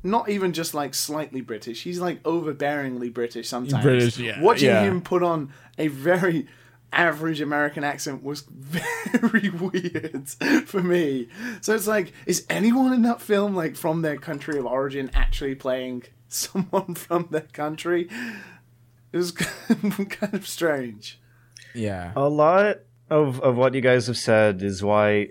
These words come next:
Speaker 3: I, I think it's just fine. I, I mean, I don't think the movie's only okay. I think it's good, but I don't think it's great.
Speaker 1: I think it's good.
Speaker 3: I mean,
Speaker 1: I
Speaker 3: I,
Speaker 1: think it's good.
Speaker 3: I don't regret seeing it, but I don't think I, I wanna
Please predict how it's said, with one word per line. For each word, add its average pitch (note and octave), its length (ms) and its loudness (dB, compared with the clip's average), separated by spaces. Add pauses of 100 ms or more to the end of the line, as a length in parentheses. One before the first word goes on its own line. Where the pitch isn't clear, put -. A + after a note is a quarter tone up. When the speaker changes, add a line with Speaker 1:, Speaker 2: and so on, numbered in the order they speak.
(200)
Speaker 3:
I, A2+ 420 0
I A2+ 140 4
think A#2+ 280 2
it's A2+ 200 -2
just A2 440 2
fine. G2+ 800 0 (100)
I, B2+ 120 4
I C#3+ 100 4
mean, D3+ 120 4
I C#3+ 80 6
don't F3 180 2
think F#3 160 2
the E3+ 80 0
movie's C3+ 300 2
only A2+ 320 6
okay. F#2+ 520 0
I F#2+ 60 0
think C#3+ 200 0
it's B2+ 160 -4
good, G#2+ 320 2
but G2+ 100 2
I G#2+ 40 2
don't A#2 180 2
think C#3 180 2
it's A#2+ 140 -4
great. G2 380 0
Speaker 1:
I G#3 60 2
think D#4+ 160 6
it's C4+ 120 4
good. G#3+ 200 6
Speaker 3:
I C3 40 8
mean, C3+ 380 8
Speaker 1:
I C3+ 80 8
Speaker 3:
I, - 20 6
Speaker 1:
think F#3+ 140 2
it's D3 100 -4
good. C3 360 -4
Speaker 3:
I C#3 100 8
don't E3+ 180 6
regret B2 440 6
seeing F3 280 4
it, F3+ 140 2
but D3 80 6
I C#3 60 8
don't C#3 180 4
think D3+ 160 -2
I, A#2 400 6
I A#2+ 100 0
wanna A2+ 300 4